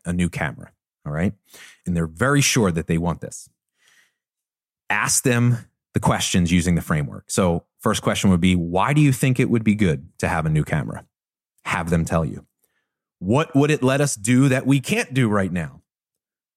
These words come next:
Would anyone else in the family be happy if we bought one? And do you think the new camera would have any other benefits?" Or maybe it's a new phone. But notice this.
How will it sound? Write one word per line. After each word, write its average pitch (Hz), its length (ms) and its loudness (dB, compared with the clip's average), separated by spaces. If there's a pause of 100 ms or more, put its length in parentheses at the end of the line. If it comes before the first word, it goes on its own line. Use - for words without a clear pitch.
(220)
Would 123 120 0
anyone 196 360 4
else 208 280 2
in 170 120 4
the 160 60 4
family 196 640 0
be 143 160 4
happy 156 380 0
if 151 120 -2
we 143 100 6
bought 143 260 2
one? 208 280 0 (760)
And 117 140 2
do 120 80 4
you 120 80 4
think 185 480 -2 (180)
the 107 120 0
new 123 200 4
camera 151 420 2
would 123 160 2
have 117 180 0
any 120 140 2
other 117 140 4
benefits?" 123 380 0
Or 127 40 2
maybe 147 200 4
it's 147 120 0
a 135 40 2
new 123 160 4
phone. 139 400 -2
But 101 120 0
notice 156 420 2
this. - 320 -4